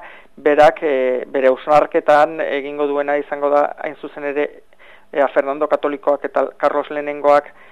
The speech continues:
ez, hola, e, onartu zuten, e, gerora izan zena, ala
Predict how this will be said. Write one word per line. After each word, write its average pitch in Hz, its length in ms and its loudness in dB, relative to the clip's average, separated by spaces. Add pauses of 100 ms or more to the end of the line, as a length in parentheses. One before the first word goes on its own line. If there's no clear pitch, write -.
(140)
ez, 151 220 -4 (500)
hola, 165 460 4
e, 131 360 -4
onartu 143 460 -2
zuten, 165 540 -4
e, 139 920 -4 (180)
gerora 156 380 4
izan 151 300 0
zena, 170 320 2
ala 147 240 6